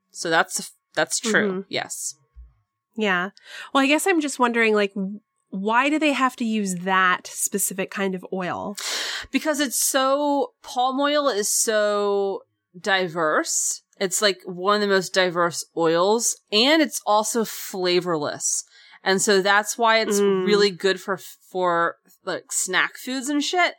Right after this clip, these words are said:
Speaker 1: because you don't taste it, but you need a binding agent. Like, if you're,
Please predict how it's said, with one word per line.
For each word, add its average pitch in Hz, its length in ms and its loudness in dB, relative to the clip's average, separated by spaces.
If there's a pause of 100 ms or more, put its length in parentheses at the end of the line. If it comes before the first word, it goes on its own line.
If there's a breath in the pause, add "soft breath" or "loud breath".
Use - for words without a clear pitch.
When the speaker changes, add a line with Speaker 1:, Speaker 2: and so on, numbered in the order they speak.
(420 loud breath)
Speaker 1:
because 220 360 0
you 214 120 0
don't 226 320 0
taste 185 420 0
it, 277 240 0
but 214 140 -4
you 202 120 2
need 220 220 4
a 214 60 4
binding 185 720 0
agent. 151 640 -8 (500 soft breath)
Like, 190 160 2
if 208 160 0
you're, 208 260 2